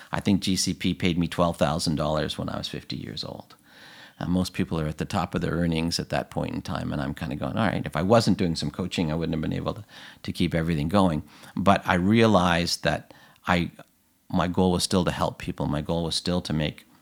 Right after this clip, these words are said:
the world a better place at that point in time. It still is.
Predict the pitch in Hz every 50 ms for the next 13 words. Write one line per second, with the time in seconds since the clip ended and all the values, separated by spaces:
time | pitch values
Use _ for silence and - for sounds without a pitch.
0 | _ _ - 82 80 80 82 80 80 80 80 82 80 - 73 - - 73 73 -
1 | - - - - - - - - - - - 76 76 - - - - 104 98 104
2 | 104 98 92 - - _ _ _ _ _ _ _ _ _ _ _ - - - -
3 | - - - - 90 85 92 101 104 104 98 92 -